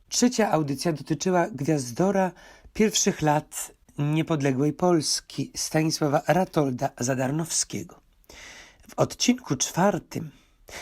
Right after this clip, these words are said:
przedstawiłem państwu historię królowej polskiej piosenki, pani Marty Mirskiej, której piosenek bardzo chętnie słuchamy, którą pamiętamy i która jest do dziś królową naszej polskiej piosenki.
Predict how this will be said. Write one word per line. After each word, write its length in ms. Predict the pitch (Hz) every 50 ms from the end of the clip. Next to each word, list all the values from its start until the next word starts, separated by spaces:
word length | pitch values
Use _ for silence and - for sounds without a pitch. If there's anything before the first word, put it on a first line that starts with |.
| - - -
przedstawiłem 720 | - - 170 - - - - 151 139 156 202 233 247 226 202
państwu 840 | - 208 196 185 165 - - - - - - 180 170 175 - - - -
historię 840 | - - 208 196 - - - - 160 151 139 143 143 147 147 156 - _ _
królowej 460 | - - 208 226 220 185 143 139 139
polskiej 400 | 131 - 147 131 - - - 139
piosenki, 640 | 131 165 160 - - 185 180 170 170 - - 151 - - - - - - - - _
pani 240 | - 175 165 165 165
Marty 540 | 170 190 220 233 208 - - 190 185 196 - - 139
Mirskiej, 480 | 151 151 139 123 - - - - 127
której 360 | 123 - - 170 156 151 143 -
piosenek 600 | - 151 139 - 151 139 131 127 123 - - -
bardzo 280 | 131 147 156 143 - 147
chętnie 380 | - 151 139 127 - - 143
słuchamy, 580 | 139 - - 131 - - 151 151 156 170 185 196
którą 400 | - - - 160 156 143 131 123
pamiętamy 680 | - 156 156 151 143 127 123 139 147 151 156 160 185 190 - - - - - - - - - - _ _ -
i 280 | - 196 196 - - -
która 380 | - - - 185 180 175 175 180 - -
jest 500 | 151 151 147 - - - - - - - -
do 220 | 143 135 165 190 165
dziś 500 | 135 123 127 - - - - - - _ _ _ _ _ _ _ _ -
królową 580 | - - 147 156 180 180 156 127 127 123 117 - _ _ _ _ _ _ _ -
naszej 520 | 269 135 131 131 131 135 131 127 - 147 131
polskiej 340 | - 131 123 - - 143 127
piosenki. 600 | - 151 - - 151 135 135 127 - - -